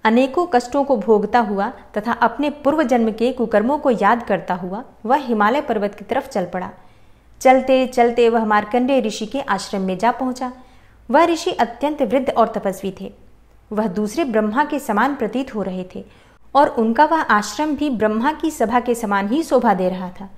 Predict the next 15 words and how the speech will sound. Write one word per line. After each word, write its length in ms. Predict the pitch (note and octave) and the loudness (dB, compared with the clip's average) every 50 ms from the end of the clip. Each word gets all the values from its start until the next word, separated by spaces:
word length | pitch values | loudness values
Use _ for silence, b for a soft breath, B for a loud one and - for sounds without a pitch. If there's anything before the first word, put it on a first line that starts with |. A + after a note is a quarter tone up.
| b b b b _ - G#3 | b b b b _ -4 -2
ऋषि 260 | A3+ A#3 - F4+ F4+ | -2 0 2 0 0
को 180 | F4+ - D4+ | 2 2 2
देखकर 560 | B3 F#3+ A#3 C4+ B3+ - - - G3 G#3+ C#4+ C#4+ - | 4 4 4 2 2 -2 -4 -2 -2 -2 -2 -2 2
हेममाली 460 | A#3+ A#3 A#3 A#3 A3 G#3+ G#3 A3+ C4+ | 4 4 6 6 4 4 2 2 2
वहां 300 | B3+ A3+ G#3+ G3 G3 F#3+ | 0 0 0 0 -2 -2
गया 240 | F3+ F3+ F#3+ A#3 C#4 B B B B B B - | 0 -2 -2 -2 -4 B B B B B B 0
और 100 | - D#4+ | 2 2
उन्हें 220 | F4 E4 F#4 F#4 | 2 2 0 0
प्रणाम 400 | F#4 A#3+ A3+ G#3+ A3 B3+ D4+ D4 | 2 4 4 4 4 4 2 2
करके 300 | C4 C4 A#3+ A#3+ - C#4 | 2 2 0 2 0 0
उनके 300 | C4+ - A#3+ A#3 A3+ C4+ | 0 0 0 0 0 -2
चरणों 360 | C4+ C#4 - A#3 G#3+ A3 A3 A#3 | -2 0 2 2 2 2 2 0
में 200 | B3 D4+ D4+ B3 | 0 0 2 2
गिर 120 | A#3 F#3+ | 2 2
पड़ा। 240 | - G3+ F3+ F3+ | 0 -2 -4 -6